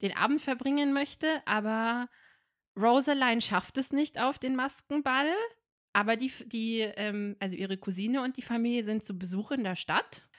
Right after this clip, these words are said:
Julia geht auf den Ball und lernt auf dem Ball Romeo kennen. Und das ist dann die wahre Liebe,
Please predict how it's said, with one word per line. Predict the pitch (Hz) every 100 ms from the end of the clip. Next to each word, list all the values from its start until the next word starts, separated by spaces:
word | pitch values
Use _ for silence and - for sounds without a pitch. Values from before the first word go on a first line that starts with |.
| _
Julia | 277 320 247 190
geht | 185
auf | - 170
den | 190 175
Ball | 170 165 202
und | 220
lernt | 196 190 196
auf | 214
dem | - 254
Ball | 247 269 339 _ _
Romeo | 247 240 196 175 165
kennen. | - 180 175 165 185 _ _ _
Und | 190 220
das | 175 196
ist | 240 -
dann | 233 320 _ _ -
die | 302
wahre | 277 226 196 185
Liebe, | 190 180 170 170 170